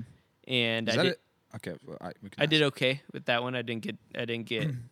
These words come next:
Speaker 2: <clears throat> But that's
Speaker 1: like,
Speaker 2: only, they're,
Speaker 1: super
Speaker 2: they're
Speaker 1: na-,
Speaker 2: taking, like, one
Speaker 1: nauseous.
Speaker 2: vial, prob-, like, one little
Speaker 1: Two
Speaker 2: sample.
Speaker 1: vials.
Speaker 2: Okay.
Speaker 1: Yeah. It just feels weird. It, it makes me wanna throw up, but
Speaker 2: Oh,
Speaker 1: I didn't,
Speaker 2: yeah.
Speaker 1: but, like, I
Speaker 2: The
Speaker 1: didn't, I
Speaker 2: needle's,
Speaker 1: did, I
Speaker 2: the
Speaker 1: didn't feel
Speaker 2: needle's
Speaker 1: like
Speaker 2: big.
Speaker 1: I kn-, I didn't look.
Speaker 2: Oh,
Speaker 1: <laughs>
Speaker 2: yeah.
Speaker 1: I didn't look. I, I was just like, "Ew."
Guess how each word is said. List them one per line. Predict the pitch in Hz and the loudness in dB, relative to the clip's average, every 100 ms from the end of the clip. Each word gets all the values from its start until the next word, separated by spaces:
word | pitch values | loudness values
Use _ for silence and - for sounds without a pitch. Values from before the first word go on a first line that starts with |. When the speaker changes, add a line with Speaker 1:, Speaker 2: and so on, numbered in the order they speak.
| _ | _
Speaker 2:
<clears throat> | - - - | -20 -20 -6
But | - | 2
that's | 127 127 - | 6 8 6
Speaker 1:
like, | |
Speaker 2:
only, | 120 120 | 4 6
they're, | 117 | 4
Speaker 1:
super | 123 | 4
Speaker 2:
they're | 131 | 4
Speaker 1:
na-, | 123 | 6
Speaker 2:
taking, | 123 120 | 4 4
like, | 110 107 | 2 0
one | 110 | 2
Speaker 1:
nauseous. | 110 101 | 2 2
Speaker 2:
vial, | 95 92 85 | 0 -2 -4
prob-, | 85 80 - | -8 -12 -10
like, | 101 | -8
one | 104 101 101 | -2 -2 0
little | 95 92 | -2 -4
Speaker 1:
Two | 90 _ _ - | -6 _ _ -4
Speaker 2:
sample. | - 151 101 104 | 2 4 2 0
Speaker 1:
vials. | 110 131 120 - | -4 -8 -8 -10
Speaker 2:
Okay. | 95 - - | -8 -10 -10
Speaker 1:
Yeah. | - 117 - _ _ | -10 -12 -14 _ _
It | 123 | -8
just | 117 - | -6 -6
feels | 117 98 | -4 -6
weird. | 107 101 104 _ _ _ - | -4 -6 -8 _ _ _ -12
It, | 120 - - - | -12 -12 -16 -12
it | 127 | -4
makes | 120 110 | -4 -4
me | 110 | -6
wanna | 107 98 | -6 -6
throw | 120 104 98 | -4 -4 -4
up, | 90 | -6
but | - | -4
Speaker 2:
Oh, | 101 | -4
Speaker 1:
I | |
didn't, | 110 | -2
Speaker 2:
yeah. | 113 98 - | -2 -4 -8
Speaker 1:
but, | - 117 113 | -2 -2 0
like, | 117 113 | -4 0
I | |
Speaker 2:
The | 120 | 2
Speaker 1:
didn't, | 113 127 | 2 4
I | - | 4
Speaker 2:
needle's, | 160 | 6
Speaker 1:
did, | 151 | 4
I | 143 | 4
Speaker 2:
the | |
Speaker 1:
didn't | 160 147 | 4 4
feel | 131 | 4
Speaker 2:
needle's | 147 127 | 2 4
Speaker 1:
like | 117 | 2
Speaker 2:
big. | 113 110 - _ _ - | 2 -2 -8 _ _ -10
Speaker 1:
I | 123 | -6
kn-, | 123 | -6
I | 113 | -4
didn't | 113 117 113 | -4 -4 -4
look. | 113 - - _ | -6 -8 -20 _
Speaker 2:
Oh, | 101 98 87 - - | -2 0 -2 -10 -20
Speaker 1:
<laughs> | - - | -16 -8
Speaker 2:
yeah. | 92 82 - | -8 -8 -12
Speaker 1:
I | 127 | -2
didn't | 135 127 | 0 2
look. | 127 110 | 0 0
I, | 120 120 | -2 -2
I | 110 | -6
was | 113 | -6
just | 117 - | -4 -4
like, | 117 | -4
"Ew." | 180 330 359 349 302 | -2 0 0 -2 0